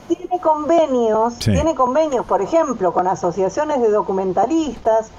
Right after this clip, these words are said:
Speaker 1: o de realizadores independientes, y te mandan un mes, dos meses, un paquete de películas de puta madre.
Speaker 2: Bueno, bueno, bueno.
Speaker 1: Entonces,
Speaker 2: Entonces.
Speaker 1: tenés noticias,
Speaker 2: Sos
Speaker 1: tenés
Speaker 2: la-, sos la-,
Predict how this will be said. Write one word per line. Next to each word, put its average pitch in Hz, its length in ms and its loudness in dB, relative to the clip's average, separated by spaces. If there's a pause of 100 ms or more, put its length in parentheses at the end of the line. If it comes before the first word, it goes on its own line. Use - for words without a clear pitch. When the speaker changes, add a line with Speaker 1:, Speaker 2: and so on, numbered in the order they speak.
(240)
Speaker 1:
o 208 80 2
de 190 140 4
realizadores 196 760 0
independientes, 226 1040 -2 (340)
y 294 100 -6
te 311 120 -2
mandan 277 400 2
un 285 160 -4
mes, 294 160 -2
dos 294 180 -2
meses, 302 600 -4
un 262 180 -4
paquete 254 380 -2
de 214 120 2
películas 233 600 -2
de 202 100 -2
puta 220 300 -2
madre. 185 320 -2 (240)
Speaker 2:
Bueno, 85 480 0 (300)
bueno, 87 640 0 (640)
bueno. 107 840 4
Speaker 1:
Entonces, 82 160 -4 (280)
Speaker 2:
Entonces. 131 640 6
Speaker 1:
tenés 294 220 2
noticias, 277 960 0
Speaker 2:
Sos 165 200 6
Speaker 1:
tenés 202 180 8
Speaker 2:
la-, 320 40 2
sos 180 220 8
la-, 180 40 10